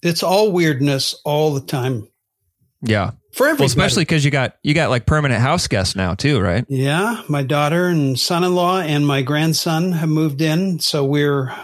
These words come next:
Speaker 1: there's, I'm trying to wrap up everything. I just got off the phone trying to, you know, trying to make sure the contacts I have on my Grace account are gonna go move into my new account. And that's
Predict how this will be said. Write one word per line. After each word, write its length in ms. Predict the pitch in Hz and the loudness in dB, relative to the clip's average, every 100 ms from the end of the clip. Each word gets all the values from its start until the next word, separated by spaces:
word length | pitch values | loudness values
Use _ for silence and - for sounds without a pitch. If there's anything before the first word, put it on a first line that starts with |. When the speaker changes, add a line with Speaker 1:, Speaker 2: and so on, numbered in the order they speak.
| - - 262 | -18 -18 -8
Speaker 1:
there's, 420 | 156 147 135 - - | -2 0 0 -4 -2
I'm 220 | 147 131 _ _ _ _ _ _ _ - | -4 -4 _ _ _ _ _ _ _ -6
trying 220 | 208 220 | -2 0
to 80 | 135 | 2
wrap 320 | 139 156 170 | 0 0 0
up 220 | 156 - | -2 -2
everything. 600 | 151 143 143 131 147 143 | -2 0 -2 -2 -2 0
I 100 | 139 | 0
just 300 | 135 185 165 | 0 0 0
got 160 | 180 165 | -2 -2
off 140 | 147 | -2
the 100 | - | -6
phone 260 | 120 156 143 | -4 -2 -2
trying 260 | 127 151 139 | -2 -2 -2
to, 120 | 131 | -2
you 120 | 185 | 0
know, 260 | 196 196 165 - - _ _ _ - | 0 0 -4 -12 -20 _ _ _ -10
trying 220 | 185 202 | -4 0
to 60 | |
make 200 | 175 165 | 0 0
sure 180 | - 190 | 0 0
the 120 | 147 | 0
contacts 840 | 123 - 175 180 170 143 120 - - | -4 -2 -2 -2 -2 -2 -4 -6 -8
I 180 | 147 143 | -4 -4
have 340 | 143 147 139 | -2 -2 -2
on 240 | 147 139 | -4 -2
my 460 | 131 139 139 147 127 _ _ - _ _ | -2 0 0 -2 -4 _ _ -20 _ _
Grace 360 | 135 143 180 - | -4 0 0 -2
account 440 | 156 156 139 131 - | -4 -2 -2 -2 -6
are 80 | 143 | -4
gonna 240 | 143 139 | -2 -2
go 400 | 123 117 147 151 151 | -4 -2 -2 -2 -2
move 340 | 156 165 165 - | 0 0 -4 -4
into 340 | 156 156 - | -2 -2 -2
my 360 | 143 135 127 127 _ | -2 -2 -2 -6 _
new 340 | 135 143 170 185 | -4 0 0 0
account. 480 | 135 147 131 131 - _ _ _ _ _ _ _ _ | -2 -2 -2 -4 -8 _ _ _ _ _ _ _ _
And 220 | 143 143 151 | -4 -2 0
that's 340 | 185 - - | -2 -2 -8